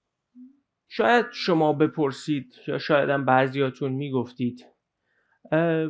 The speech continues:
یه معضلی جهان ما داره به لحاظ فردی و به لحاظ سیاستگذاری عمومی و تو مدیریت شرکت‌ها.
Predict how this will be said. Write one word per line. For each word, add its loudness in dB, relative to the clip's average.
یه 2
معضلی 0
جهان 0
ما 0
داره 0
به 0
لحاظ -4
فردی -2
و -2
به -2
لحاظ -4
سیاستگذاری -4
عمومی -4
و -2
تو -8
مدیریت -2
شرکت‌ها. -4